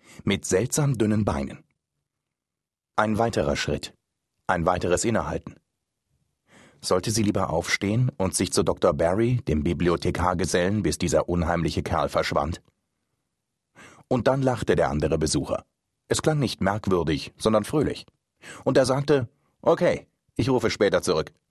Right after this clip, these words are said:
Sie hörte, wie ein Mobiltelefon zusammengeklappt wurde. Deshalb war er immer wieder stehen geblieben.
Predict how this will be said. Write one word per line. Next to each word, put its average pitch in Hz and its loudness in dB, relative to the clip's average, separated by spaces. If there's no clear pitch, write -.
Sie 110 2
hörte, 143 0
wie 135 2
ein 120 0
Mobiltelefon 98 0
zusammengeklappt 85 0
wurde. 76 -2
Deshalb 98 0
war 78 2
er 73 0
immer 80 2
wieder 73 2
stehen 85 0
geblieben. 76 -2